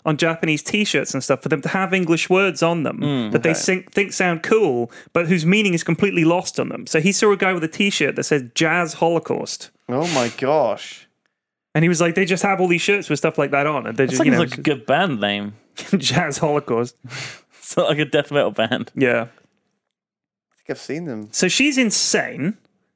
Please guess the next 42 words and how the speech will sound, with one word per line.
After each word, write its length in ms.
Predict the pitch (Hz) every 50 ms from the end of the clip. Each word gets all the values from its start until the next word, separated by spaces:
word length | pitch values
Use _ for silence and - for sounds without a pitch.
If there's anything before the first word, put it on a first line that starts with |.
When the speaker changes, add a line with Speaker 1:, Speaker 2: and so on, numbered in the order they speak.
| _ _ -
Speaker 1:
and 80 | - 156
yet 100 | 165 170
she's 80 | 170 180
Speaker 2:
She's 140 | 175 165 147
Speaker 1:
allowed 340 | 170 165 170 175 175 165 160
into 160 | 156 147 160
the 80 | 139 135
general 340 | 123 156 156 147 143 139 127
populace 480 | - 160 143 127 - 139 131 123 - -
to 80 | - 123
just 260 | 127 120 - _ -
be 160 | 156 147 135
crazy. 500 | - - - 135 127 127 127 113 110 117
Speaker 2:
<laughs> 600 | 113 - - - - - - - - - - -
She's 160 | - 190 190 185
a, 200 | 190 180 175 160
she's 280 | - - 208 214 202 196
a 60 | 190
student. 500 | - - 240 240 220 156 123 110 - - _ _ _ _ _ -
Speaker 3:
She's 300 | - - 175 151 131 135
an 80 | 120 - _ -
insane 440 | 113 123 - - 139 127 120 110 113
student, 320 | - - 110 101 101 69
though. 260 | 95 98 95 98 - -
Speaker 2:
Yeah, 400 | - 139 131 113 101 87 78 - - 117
she's 140 | 131 135 131
not. 420 | 131 123 117 90 - - - - - _ _ _ _ _ _ _ _ _ _ _ _ _ _ _ _ _ _
Speaker 3:
And 140 | 123 123
she 560 | - - - 156 170 175 180 180 175 170 - - _ _ _ _ _ -
is 540 | 139 139 135 135 131 127 123 - - - _ _ _ _
Speaker 2:
She, 140 | - - - -
I 120 | 156 175
think 160 | 214 247 202 -
she's 180 | 214 202 151
a 60 | 147
teacher. 560 | - - 151 117 - - - 90 78 - 98 - _ _ _ _ _ _ _ _ _ _ _ _ _ _ _ _ _ _ _ _
Speaker 3:
Is 80 | - -
she 120 | - 143
te-, 200 | 143 - - 160
is 120 | - 156 139
she 200 | - - 156 147
mentoring, 880 | 147 147 151 151 147 - - 151 139 135 135 135 131 127 127 127 127